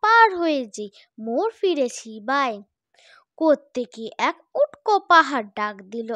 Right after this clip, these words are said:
"আয়, আয়।" পাহাড়টাকে হাত বুলিয়ে লাল দিঘিটার পার। এগিয়ে দেখি জোনাকিদের বসেছে দরবার।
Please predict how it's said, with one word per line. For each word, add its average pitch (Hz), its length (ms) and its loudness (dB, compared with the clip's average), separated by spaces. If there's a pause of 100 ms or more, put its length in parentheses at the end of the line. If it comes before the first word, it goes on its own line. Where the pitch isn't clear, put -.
(120)
"আয়, 247 300 -2
আয়।" 311 260 0 (920)
পাহাড়টাকে 370 1080 -2
হাত 427 380 0
বুলিয়ে 349 760 0
লাল 226 440 -4
দিঘিটার 233 680 -4
পার। 269 420 0 (640)
এগিয়ে 226 600 -4
দেখি 294 540 -2 (100)
জোনাকিদের 320 920 0 (160)
বসেছে 226 540 -10
দরবার। 311 680 2